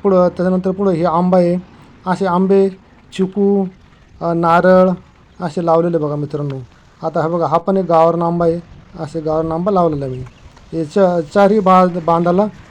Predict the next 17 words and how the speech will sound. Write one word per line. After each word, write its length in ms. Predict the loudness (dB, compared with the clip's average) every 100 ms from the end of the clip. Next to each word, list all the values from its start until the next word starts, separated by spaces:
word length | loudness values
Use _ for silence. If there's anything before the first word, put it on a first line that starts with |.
| -6
जेणेकरून 460 | 0 0 0 -2 0
बांध 220 | 0 2
आपला 220 | 0 0
काही 120 | -2
कामात 280 | 0 0 0 -2
येत 100 | -2
नाही, 160 | -2
त्या 100 | 0
हिशोबाने 300 | 0 0 -4
मध्ये 260 | 0 -2 -2
हे 60 | -2
आंबे 260 | 0 -2
लावले. 240 | -2 -4 -8 -10 -18 -10
आणि 160 | -4 -4 -2
छोटीशी 380 | -6 -4 -2 0
रूम 220 | 2 2
आहे 120 | 0